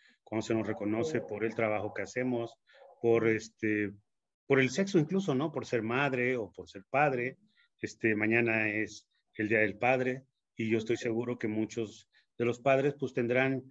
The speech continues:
Speaker 1: ese día de estar felices, ¿no? Aparte de muchos
Speaker 2: Sí.
Speaker 1: otros. Hiciste un texto muy bonito sobre
Speaker 2: Sí.
Speaker 1: la felicidad.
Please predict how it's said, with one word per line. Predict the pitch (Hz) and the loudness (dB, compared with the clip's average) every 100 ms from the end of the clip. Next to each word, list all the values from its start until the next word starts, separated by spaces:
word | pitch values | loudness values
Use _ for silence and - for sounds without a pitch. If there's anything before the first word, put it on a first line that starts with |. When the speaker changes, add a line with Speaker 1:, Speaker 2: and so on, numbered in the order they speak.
| _ _ - | _ _ -2
Speaker 1:
ese | 127 - 123 120 | 0 4 4 4
día | 110 123 123 110 104 - _ _ - | 2 2 2 0 -4 -12 _ _ -8
de | 107 104 101 | -2 0 0
estar | 95 117 117 113 - _ | -2 0 2 0 -4 _
felices, | - 107 147 151 123 104 | -4 -2 -2 -2 -4 -2
¿no? | 127 | -6
Aparte | 120 147 170 - 107 | -4 -2 -2 -2 -8
de | 92 | -8
muchos | 95 98 101 | -12 -14 -12
Speaker 2:
Sí. | 135 | -10
Speaker 1:
otros. | 131 120 120 _ _ - _ - | -8 -10 -12 _ _ -20 _ -14
Hiciste | 113 - 131 - 135 127 | -10 -2 -4 2 6 6
un | 127 123 127 | 6 4 2
texto | 117 - - 117 117 _ _ _ | -2 -2 -2 -2 -2 _ _ _
muy | 110 127 | 4 4
bonito | 123 113 110 113 | 6 2 -2 -4
sobre | 101 101 95 | 0 0 0
Speaker 2:
Sí. | |
Speaker 1:
la | 92 | -6
felicidad. | - 95 98 107 127 | -10 -10 -6 0 0